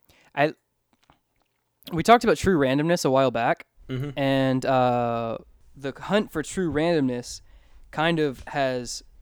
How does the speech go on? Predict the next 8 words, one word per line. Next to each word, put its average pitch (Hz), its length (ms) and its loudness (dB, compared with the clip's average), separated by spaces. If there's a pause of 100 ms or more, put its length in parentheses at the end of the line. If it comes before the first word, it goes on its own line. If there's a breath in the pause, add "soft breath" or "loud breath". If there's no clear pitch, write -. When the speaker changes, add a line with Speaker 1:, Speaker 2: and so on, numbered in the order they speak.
(140)
Speaker 1:
found 139 600 -2 (320)
the 135 160 -6
holy 139 260 -2
grail 127 500 -2
in, 120 400 -4
uh, 117 320 -8
radioactive 143 520 0
decay, 120 500 -6